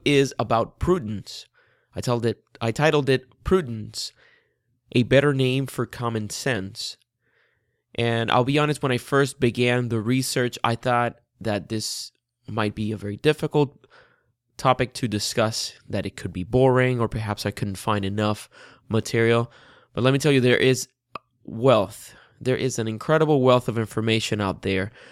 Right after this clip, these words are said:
regarding the topic of prudence, and it really opened up my eyes to many, many things, and I'll be very happy to share those with you today.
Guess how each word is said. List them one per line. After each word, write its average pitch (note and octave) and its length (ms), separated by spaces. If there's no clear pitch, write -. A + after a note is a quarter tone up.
regarding G2+ 400
the G#2 80
topic A2+ 300
of - 160
prudence, B2+ 520
and A#2 280
it D3 140
really C#3 280
opened C#3 420
up B2+ 100
my A#2 380
eyes A2 160
to - 160
many, B2 540
many A2+ 260
things, A2+ 500
and G2+ 520
I'll G#2 200
be G#2 160
very A2 240
happy G#2+ 240
to G2+ 80
share G#2 260
those G2 260
with G2 140
you F#2+ 160
today. F#2 380